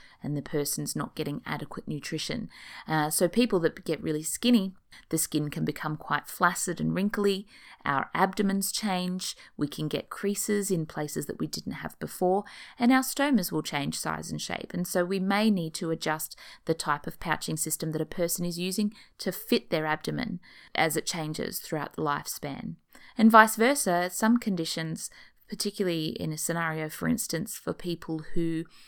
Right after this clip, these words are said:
are having treatment for, uh, certain conditions, they may be on quite high doses of steroids to try and prolong their life. And that can cause a significant amount of weight gain.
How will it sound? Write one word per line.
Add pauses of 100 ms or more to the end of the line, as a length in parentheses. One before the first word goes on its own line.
(280)
are
having
treatment
for, (400)
uh,
certain
conditions, (160)
they
may
be
on
quite
high
doses
of
steroids
to
try
and
prolong
their
life. (400)
And
that
can
cause
a
significant
amount
of (100)
weight (120)
gain.